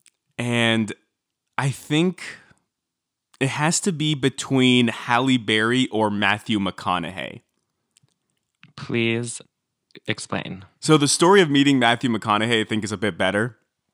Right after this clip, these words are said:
Speaker 1: It was on a flight to Brazil, and he was in first class, and I'm walking down the aisle.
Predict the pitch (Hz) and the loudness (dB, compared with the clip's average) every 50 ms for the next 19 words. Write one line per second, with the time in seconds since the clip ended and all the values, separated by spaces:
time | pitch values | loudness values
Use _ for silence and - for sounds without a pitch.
0 | _ _ _ _ _ _ _ _ _ _ _ _ _ - 120 127 113 113 117 113 | _ _ _ _ _ _ _ _ _ _ _ _ _ -2 0 0 2 2 0 0
1 | - - 107 113 120 123 120 - - - 110 110 117 - - - - - 113 107 | 2 2 4 4 4 2 -2 -4 -6 -4 -2 -2 -2 -2 -6 -10 -6 -4 -2 -2
2 | 104 101 98 98 95 95 - 104 101 95 92 - 117 147 180 160 143 147 190 226 | 0 -2 -2 -4 -6 -8 -6 -6 -6 -4 -4 -2 -2 0 0 0 -2 -2 -4 -8
3 | _ _ _ _ _ _ _ _ _ _ _ _ _ _ _ _ _ _ - 117 | _ _ _ _ _ _ _ _ _ _ _ _ _ _ _ _ _ _ 0 2
4 | 117 117 113 110 113 110 101 - - - - 131 127 135 127 143 139 127 - 135 | 4 4 4 4 2 2 -2 -4 -8 -6 -2 2 2 2 4 2 2 2 2 0
5 | 135 - - - 123 110 101 101 101 104 - - - _ _ - - _ _ _ | -2 -2 -2 0 2 4 4 4 2 0 -4 -10 -14 _ _ -20 -20 _ _ _
6 | _ _ _ - 110 110 107 101 101 98 - - 98 101 98 95 98 110 - 127 | _ _ _ -4 -2 0 0 0 0 -2 -2 -4 -4 -2 2 2 2 2 0 -2
7 | 123 120 123 127 131 - - 104 104 98 101 101 101 - | -2 -2 -2 -2 -2 -2 -2 -4 -4 -4 -4 -4 -6 -8